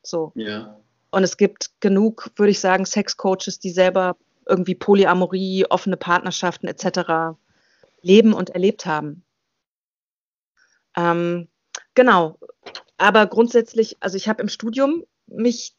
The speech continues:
Speaker 1: mit Psychologie beschäftigt und habe dann mich letzten Endes, also ich habe ja so mein, das, was ich mal gelernt habe, komplett losgelassen. Ich habe mal Regionalentwicklung studiert, da ging's ganz viel darum, so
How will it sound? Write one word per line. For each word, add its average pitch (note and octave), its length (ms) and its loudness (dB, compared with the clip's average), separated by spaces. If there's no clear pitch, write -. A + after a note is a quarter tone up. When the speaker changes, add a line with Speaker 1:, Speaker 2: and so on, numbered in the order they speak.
Speaker 1:
mit A3 280 2
Psychologie A3 540 -2
beschäftigt B3+ 760 -2
und G#3 520 2
habe G#3 260 2
dann A3 460 0
mich - 360 -2
letzten F#3+ 340 -4
Endes, G#3 520 -2
also F3+ 140 -4
ich F3 120 -8
habe G3 160 -2
ja G3 40 2
so F#3 120 -2
mein, F3+ 460 0
das, - 180 -8
was F3+ 120 -8
ich - 140 -6
mal F#3+ 120 2
gelernt F3 320 0
habe, F#3 140 -6
komplett F3+ 340 -6
losgelassen. A#3+ 640 0
Ich - 140 -6
habe F#3+ 100 -4
mal F3+ 60 2
Regionalentwicklung G#3 880 0
studiert, G#3+ 440 -2
da F#3 60 2
ging's F3+ 260 -2
ganz F#3 220 -2
viel F3+ 140 -2
darum, F3 320 2
so E3 380 -2